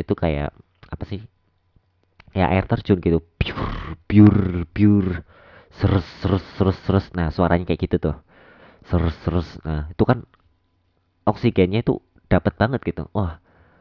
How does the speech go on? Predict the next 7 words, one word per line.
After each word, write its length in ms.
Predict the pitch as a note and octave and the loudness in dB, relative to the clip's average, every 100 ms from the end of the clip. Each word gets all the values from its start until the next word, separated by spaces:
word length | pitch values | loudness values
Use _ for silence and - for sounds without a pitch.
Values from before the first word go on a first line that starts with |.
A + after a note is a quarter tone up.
| _ _ _ - _ - | _ _ _ -20 _ -4
biasanya 400 | F2 D#2+ F2+ G2+ | -2 -2 -2 -4
ikan-ikan 400 | F#2+ F2+ E2+ F#2+ | -2 -2 -2 -2
itu 160 | G#2 A#2+ - | -2 -4 -4
kalau, 840 | F2 E2 D#2+ D#2 D#2 D2+ D2 - _ _ | -2 0 0 0 0 -2 -4 -8 _ _
eh, 560 | - D#2 D2+ C#2+ C#2+ C#2+ D#2+ - _ _ _ _ _ _ _ _ _ _ _ _ _ _ _ - | -6 -4 -2 -2 -4 -6 -8 -16 _ _ _ _ _ _ _ _ _ _ _ _ _ _ _ -10
apa 180 | F2 F2 | -4 -2
ya, 180 | D#2 D2 | -2 -4